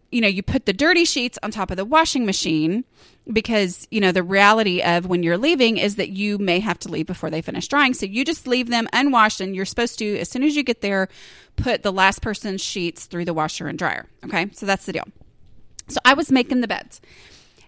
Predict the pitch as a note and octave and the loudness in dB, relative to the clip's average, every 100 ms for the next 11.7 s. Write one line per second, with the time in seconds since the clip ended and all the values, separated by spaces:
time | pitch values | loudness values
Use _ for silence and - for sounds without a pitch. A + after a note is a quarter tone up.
0 | - - C4 A#3 A3 G#3+ G#3+ - - - | -10 -2 0 2 2 0 -2 -6 -12 -18
1 | - _ _ _ _ - - - - A3 | -20 _ _ _ _ -10 -10 -4 0 2
2 | A#3 G#3+ C4+ - B3 G3 F#3 D4 _ - | 2 0 0 2 4 6 4 2 _ -20
3 | - - - G3 A3+ G#3 G3 G3 F#3+ - | -20 -18 -6 2 4 6 6 4 2 -2
4 | - F#3+ F3+ E3+ E3+ F3+ G3 - - G3+ | 2 6 6 6 4 2 -2 -4 -4 2
5 | G#3+ - - A3 G3 - A3+ B3+ - F3 | 2 2 0 2 2 0 -4 0 2 4
6 | G3 G#3 D4+ E4 A4+ - - A#3 A3+ G3 | 4 2 4 2 2 -6 -2 2 4 4
7 | F3+ - G#3+ E3+ F3 - G3 - G#3 G3 | 2 0 -2 0 0 -2 -6 -4 -2 0
8 | F3 F3 B3 A#3 A3 G3 F#3+ F#3+ F#3+ F#3+ | 2 4 2 0 0 0 0 0 -2 0
9 | G3 F4+ F4+ F#4 A4+ A4 B3 - B3 G#3+ | -2 0 0 2 2 4 2 0 0 0
10 | G3+ G#3 G3+ D#2+ - - - - - - | 2 2 0 -2 -8 -14 -20 -20 -20 -10
11 | - F4+ - B3+ F#3 D#3 | 0 0 4 4 4 0